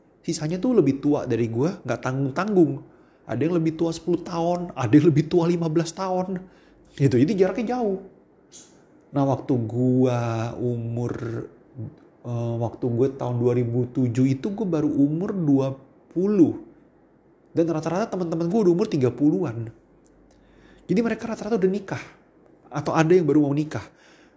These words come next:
Nah, seiring berjalannya waktu, mereka nikah, nikah, nikah, bubar tuh tim.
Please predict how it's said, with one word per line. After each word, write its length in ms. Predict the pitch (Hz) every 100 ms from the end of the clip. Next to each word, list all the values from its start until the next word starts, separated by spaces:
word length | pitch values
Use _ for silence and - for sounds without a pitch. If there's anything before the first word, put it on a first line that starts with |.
| _
Nah, 160 | 117 -
seiring 400 | - 208 247 240
berjalannya 360 | 156 139 127 143
waktu, 280 | 180 160 110
mereka 240 | 135 170
nikah, 240 | 160 156 151
nikah, 160 | 151
nikah, 200 | 151 185
bubar 440 | 127 123 110 120 -
tuh 120 | 113
tim. 280 | 113 113